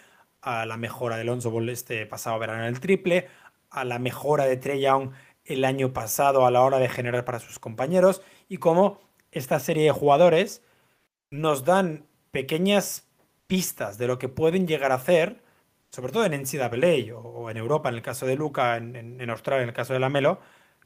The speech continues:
pero luego son cosas que desarrollan una vez ya están en la N B A, que no se les va a exigir desde la primera temporada,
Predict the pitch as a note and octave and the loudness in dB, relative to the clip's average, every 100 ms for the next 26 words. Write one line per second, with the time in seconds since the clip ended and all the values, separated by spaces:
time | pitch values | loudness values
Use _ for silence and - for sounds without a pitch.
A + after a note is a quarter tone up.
0 | _ - C#3 C#3 C#3+ D#3+ E3 G3+ - _ | _ -2 2 4 4 6 4 2 -2 _
1 | - - C#3 C#3 C3+ E3+ D#3+ C3 B2 B2+ | -18 -14 -12 -10 -10 -8 -6 -4 -4 -6
2 | A#2 C3 C#3+ E3+ C#3+ B2+ C3 D3 C#3+ B2 | -4 -2 -2 -4 -4 -4 -2 -4 -4 -4
3 | C#3 A#2+ A#2+ A#2 A#2 D#3+ C3+ - _ _ | -2 -2 -2 -2 0 0 0 -6 _ _
4 | _ - C#3+ B2+ C3+ - D#3 E3+ - E3 | _ -12 -4 -4 -4 -6 -2 -2 0 0
5 | C3+ A#2 C3 B2+ B2+ B2+ C3+ B2 A2+ A2 | 2 0 -2 -6 -8 -6 -4 -4 -4 -6
6 | G#2+ A2+ B2 C3 C3 B2+ B2+ C#3+ | -6 -4 -2 0 2 4 2 0